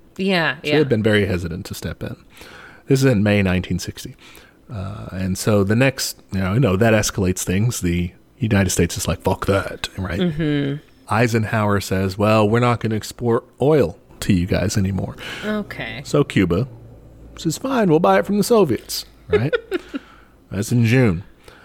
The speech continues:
Speaker 2: But American-owned oil refineries in Cuba said, "No way, we're not gonna refine Soviet oil."
Speaker 1: Oh my God.
Speaker 2: So Cuba said, "That's fine, you don't have to. We'll just nationalize your <laughs> refineries and then we'll do it."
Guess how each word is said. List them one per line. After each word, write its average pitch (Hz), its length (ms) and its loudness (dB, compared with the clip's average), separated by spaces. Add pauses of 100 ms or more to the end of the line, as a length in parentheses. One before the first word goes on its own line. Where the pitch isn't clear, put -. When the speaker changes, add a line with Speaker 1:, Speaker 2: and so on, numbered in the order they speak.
(420)
Speaker 2:
But 110 320 -2
American-owned 113 1120 0 (120)
oil 104 300 0
refineries 104 640 -2
in 98 120 -2
Cuba 123 480 2 (240)
said, 82 180 -8
"No 180 200 -2
way, 170 240 4
we're 120 100 2
not 117 160 0
gonna 120 120 0
refine 98 600 0 (580)
Soviet 98 520 -2
oil." 120 300 2 (440)
Speaker 1:
Oh 156 80 -10
my 135 180 -12
God. 135 560 -6 (200)
Speaker 2:
So 104 160 -2
Cuba 98 300 -2
said, 92 180 -2
"That's 98 200 -2
fine, 107 420 2
you 95 80 0
don't 98 160 -2
have 123 260 2
to. 98 180 -4
We'll 107 180 -2
just 123 340 -2
nationalize 104 960 0
your 92 320 -2 (360)
<laughs> - 360 -16
refineries 127 680 2 (120)
and 143 160 2
then 151 160 4
we'll 170 240 2
do 147 280 0
it." 104 60 -4